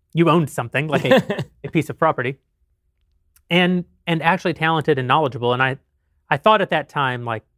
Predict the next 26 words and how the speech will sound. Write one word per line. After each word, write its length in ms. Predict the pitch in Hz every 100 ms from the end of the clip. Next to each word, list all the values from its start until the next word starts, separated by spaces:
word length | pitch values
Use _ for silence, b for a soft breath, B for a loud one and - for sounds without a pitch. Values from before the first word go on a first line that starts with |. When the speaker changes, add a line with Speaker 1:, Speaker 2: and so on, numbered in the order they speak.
| _ _ _ _ _ _ _ _ _ _ _ _ _ _
Speaker 1:
this 180 | - 170
guy 240 | - 156 139
is 100 | 120
gonna 160 | 135
be 320 | 123 131 123 -
a 60 | 143
friend, 460 | - 131 120 113 - _ _ _ _ _ _
and 80 | 151
I 60 | 135
think 280 | - 233 202
that 80 | 156
we're 80 | 139
gonna 180 | 127
do 140 | 120 135
some 160 | 127
stuff 240 | - 123 -
together. 240 | 120 110
Speaker 2:
Well, 80 | 113
I 40 |
mean, 80 | 143
we 80 | 185
started 260 | 185 190 120
working 220 | 131 120
together 280 | 107 92 85 _
pretty 220 | - 151
quickly. 460 | 92 120 - 80